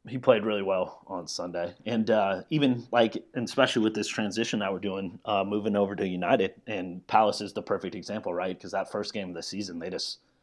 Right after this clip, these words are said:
absolutely put it on us three to one. And, I mean, we, we looked like an amateur team against them. So,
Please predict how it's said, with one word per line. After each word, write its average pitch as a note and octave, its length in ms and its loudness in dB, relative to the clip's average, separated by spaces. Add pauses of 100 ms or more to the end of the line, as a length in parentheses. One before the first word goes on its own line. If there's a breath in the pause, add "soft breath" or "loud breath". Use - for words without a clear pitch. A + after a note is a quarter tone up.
(240)
absolutely G2 380 2
put F2+ 180 -6
it E2+ 100 -4
on F#2 160 -4
us F2 140 -8
three F#2+ 180 -6
to F#2+ 60 -4
one. F2+ 320 -6 (540)
And, F2 300 -6
I F#2+ 80 -4
mean, F2+ 280 -8
we, F#2 300 -4
we G2 160 -8
looked F#2+ 220 -4
like F2+ 180 -2
an E2+ 80 -8
amateur E2+ 380 -10
team G2+ 320 -6 (240)
against F2 340 -8
them. F2 180 -10 (220)
So, F2 500 -4